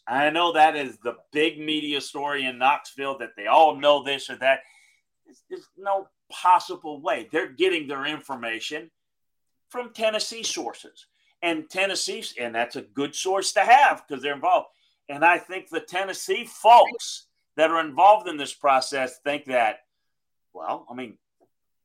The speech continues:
they either think the holdup is at U S C or at the N C double A. Well, I know what's happening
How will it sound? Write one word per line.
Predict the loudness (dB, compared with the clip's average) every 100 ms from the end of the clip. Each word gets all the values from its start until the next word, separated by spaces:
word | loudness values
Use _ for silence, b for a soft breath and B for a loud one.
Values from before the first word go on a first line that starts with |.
| -6
they | -4
either | -2 -4
think | -4 -6 -4
the | -2
holdup | 0 4 4 4 0
is | -6 -2
at | -2 -4 _ _ _ _ _ _ _ _ _ _
U | -12 -10
S | -8 -6
C | -2 -2 -2 -10 _ _
or | -6
at | -6
the | -4 -6
N | -6
C | -6
double | -4 -2 -2
A. | -2
Well, | 0 0
I | 2 0
know | 2 2 2
what's | 0 -2
happening | 4 6 4 -2 -12